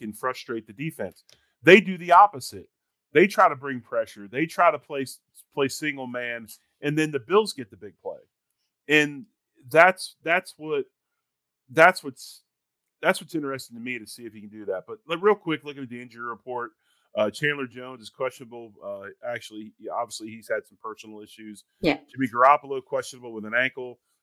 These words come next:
Speaker 1: Davante Adams, questionable with a foot. Um, DeAndre Carter, questionable with a knee. Uh, Jakobi Meyers, concussion, questionable. Um, they got a few others. Um, um, M-, Moehrig, um, the, uh,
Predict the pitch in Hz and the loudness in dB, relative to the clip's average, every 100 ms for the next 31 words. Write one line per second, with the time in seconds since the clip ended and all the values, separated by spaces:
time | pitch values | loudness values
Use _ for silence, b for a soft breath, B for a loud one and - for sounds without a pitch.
0 | _ 107 117 117 117 117 127 127 - 131 | _ 0 0 0 -2 2 2 0 -12 -12
1 | 120 120 110 98 92 - 143 143 135 _ | -12 -14 -14 -12 -14 -8 -2 -2 -4 _
2 | _ _ _ - 104 101 98 98 107 113 | _ _ _ -2 -2 -2 -10 -12 -6 -6
3 | 113 107 _ 120 120 113 - 113 - 110 | -8 -16 _ -2 -2 -6 -8 -10 -8 -14
4 | 98 92 90 104 117 117 113 _ - _ | -14 -18 -14 -10 -8 -10 -14 _ -20 _
5 | _ _ 98 95 95 101 117 110 107 107 | _ _ -2 -2 -2 -8 -4 -4 -4 0
6 | 120 123 123 117 _ 104 - 123 - 117 | 2 0 -2 -12 _ -20 -2 -2 -2 -16
7 | 110 117 110 120 110 113 107 _ _ _ | -6 -6 -6 -12 -16 -16 -16 _ _ _
8 | _ _ 95 98 98 101 107 98 - 117 | _ _ -4 -4 -4 -6 -8 -8 -12 -8
9 | 110 110 110 107 104 - _ _ _ _ | -6 -6 -8 -14 -16 -20 _ _ _ _
10 | 98 98 95 92 87 92 95 _ _ _ | -4 -4 -4 -12 -16 -20 _ _ _ _
11 | _ _ _ _ - 107 95 92 80 76 | _ _ _ _ -10 -8 -8 -10 -16 -18
12 | 67 _ _ 110 107 _ 110 120 127 127 | _ _ _ -10 -10 _ 2 4 4 2
13 | 131 127 127 _ _ 104 101 98 98 92 | -2 -8 -20 _ _ -2 -2 -2 -10 -18
14 | - _ 95 104 101 98 95 87 80 | -20 _ _ -8 -4 -2 -2 -4 -12